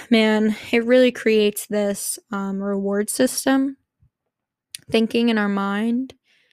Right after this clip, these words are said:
and that leads to a whole cycle of shame and gu-, repetitive shame and guilt. And diet culture is, like, a cookie cutter solution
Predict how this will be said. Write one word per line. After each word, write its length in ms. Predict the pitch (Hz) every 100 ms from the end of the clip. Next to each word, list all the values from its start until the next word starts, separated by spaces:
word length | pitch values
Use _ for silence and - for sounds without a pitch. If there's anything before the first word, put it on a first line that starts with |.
| _ _ -
and 400 | 202 196 196 202
that 220 | 196 -
leads 320 | 208 208 -
to 220 | - 202
a 20 |
whole 300 | 202 - 202
cycle 480 | 202 - 196 196 208
of 100 | 202
shame 340 | - - 202 196
and 200 | 196 185
gu-, 100 | 226
repetitive 560 | 214 202 - 208 202 202
shame 300 | - 208 196
and 180 | 190 185
guilt. 480 | - - - - - - - _ _ _ _ _ _ _ _ 208
And 640 | 202 196 196 190 185 190 302 _ _ _ _ _ _ _ _ _ _ _ _ _ _ _ _ _ _ _ _ _ _ _ _ _ _
diet 320 | - 214 214
culture 840 | - 214 202 - 208 196 196 196 208 - - - _ _ _ - - _ _ _ _ _
is, 180 | 220 196
like, 360 | 214 214 - - _ _ _ _ _ _ _ -
a 80 |
cookie 400 | - - 247 269
cutter 340 | 262 - 226 226
solution 920 | - 220 196 196 202 - 285 320 339